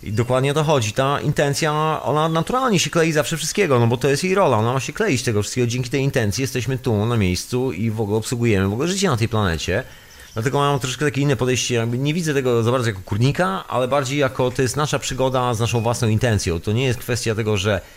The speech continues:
ktoś nas zamknął, to my sami sobie robimy to bubu nieustannie. I t-, zamieniliśmy intencję na biznes, na robienie dealu. Ja miałem takie spostrzeżenie, że gdzieś tam obserwowałem takie, taką sytuację, gdzie dzieci się nauczyły od rodziców strategii. Były to bardzo młode dzieci,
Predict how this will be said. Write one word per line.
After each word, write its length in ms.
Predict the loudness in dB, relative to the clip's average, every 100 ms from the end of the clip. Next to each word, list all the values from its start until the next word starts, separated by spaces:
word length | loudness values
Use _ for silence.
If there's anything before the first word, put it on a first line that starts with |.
| -20
ktoś 280 | -2 0 2
nas 140 | 0
zamknął, 460 | 0 -2 0 -2 0
to 120 | 0
my 100 | 0
sami 440 | 0 0 2 0 -2 -8 -10
sobie 240 | -4 0
robimy 260 | 2 2 2
to 80 | 2
bubu 300 | 2 2 4
nieustannie. 800 | 2 0 -2 0 0 0 -2 -4 -12 -20 -20 -20 -18 -6
I 120 | -6
t-, 120 | -6 -6
zamieniliśmy 520 | 0 2 2 0 0
intencję 400 | 0 2 0 2
na 160 | 2 0
biznes, 460 | 0 -2 0 0 0
na 60 |
robienie 240 | 0 2 2
dealu. 260 | 2 2
Ja 100 | 2
miałem 140 | 0 -2
takie 160 | -2
spostrzeżenie, 840 | -4 -4 -4 -2 0 2 2 0 -2 -6 -20 -14 -10
że 60 |
gdzieś 140 | -6 -2
tam 100 | 0
obserwowałem 600 | 0 -2 -2 0 0 0
takie, 260 | 0 -4 -4
taką 260 | -4 -2
sytuację, 540 | -4 0 2 2 0 -2
gdzie 420 | -2 0 2 4 4 4 4 4 2 0 -6 -8
dzieci 340 | -4 -2 -2 -2
się 120 | 0
nauczyły 520 | 2 0 2 2 2
od 180 | 2 2
rodziców 680 | 2 0 -2 0 2 2 -2 -18 -20 -18
strategii. 580 | -10 -4 0 2 2 2
Były 160 | 2 2
to 100 | 0
bardzo 320 | 0 0 2
młode 280 | 2 4 2
dzieci, 500 | 0 -2 -4 -6